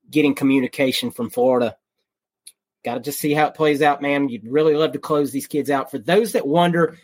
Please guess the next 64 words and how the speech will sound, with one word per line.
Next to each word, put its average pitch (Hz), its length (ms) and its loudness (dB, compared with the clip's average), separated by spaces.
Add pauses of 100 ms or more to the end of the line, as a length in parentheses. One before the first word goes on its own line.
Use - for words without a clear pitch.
(140)
this 180 200 -2
isn't 240 220 2
a 233 60 0
package 202 480 -4
deal. 147 280 2
These 127 200 -8
two 214 160 -4
guys 185 320 0
are 160 80 -2
not 151 400 0
connected 175 560 -4
to 139 120 -4
each 139 280 -2
other. 110 320 -4 (360)
It 147 100 0
would 170 180 0
not 214 240 2
hurt 214 480 -2
by 147 160 0
any 208 160 0
stretch 269 360 -2
of 180 60 -10
the 160 80 0
imagination 139 680 0
to 131 60 -6
get 135 220 -2
one 127 160 -6
of 113 140 -6
them 143 120 -6
because 139 280 -8
of 127 60 -18
the 123 60 -6
familiarity. 143 800 -2 (1080)
But - 200 0
just 190 280 0
because 196 300 0
you 170 60 -4
get 190 180 0
one 160 360 0 (100)
doesn't 170 340 2
necessarily 156 500 0
mean 143 180 2
you're 131 100 -2
gonna 127 160 -2
get 120 120 -4
the 123 100 -2
other 107 160 0
one. 92 140 -8
I 101 80 -4
want 127 260 0
that 139 220 -2
to 117 40 -14
be 123 160 0
out 127 240 2
there 123 180 -2
and 113 80 -2
everybody 117 420 0
to 110 60 2
understand 120 560 0
that, 104 220 -6
so 120 80 -4
they're 113 160 0
not 110 200 -6
like, 107 220 -12